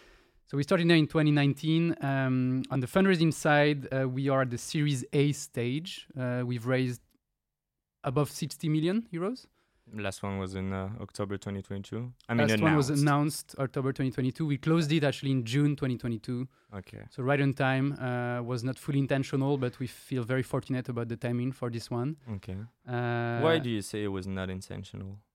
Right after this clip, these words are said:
Speaker 2: Like
Speaker 1: um, well, I mean, we, we were not expecting the climate to, you know, get that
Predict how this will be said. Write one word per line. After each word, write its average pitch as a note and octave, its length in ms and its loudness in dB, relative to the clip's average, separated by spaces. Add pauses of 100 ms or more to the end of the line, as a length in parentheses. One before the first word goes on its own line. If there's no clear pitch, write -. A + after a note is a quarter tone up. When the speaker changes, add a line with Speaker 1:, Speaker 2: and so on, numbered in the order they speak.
Speaker 2:
Like G2 120 -2
Speaker 1:
um, D3 500 2
well, E3+ 140 4
I F#3 80 6
mean, F3+ 160 8
we, D#3 200 0
we D3+ 140 2
were D3+ 100 6
not E3+ 160 6
expecting D3+ 720 0
the C3 60 4
climate C3+ 520 2
to, B2 280 -2
you B2 140 -4
know, B2 100 -2
get A2+ 360 -4
that B2 180 -4